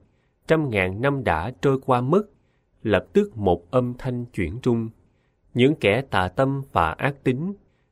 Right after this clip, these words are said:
đã từng phỉ báng các chân nhân, bị hành địa ngục vô lượng kiếp, chốn ấy sẽ đau khổ chẳng ngừng.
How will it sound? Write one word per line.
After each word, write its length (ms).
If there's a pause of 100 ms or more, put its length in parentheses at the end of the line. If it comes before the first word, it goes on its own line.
(120)
đã 280
từng 220
phỉ 300
báng 340 (120)
các 220
chân 260
nhân, 300 (540)
bị 200
hành 320
địa 220
ngục 260 (120)
vô 180
lượng 280
kiếp, 240 (560)
chốn 240
ấy 340
sẽ 220
đau 260
khổ 400
chẳng 280
ngừng. 280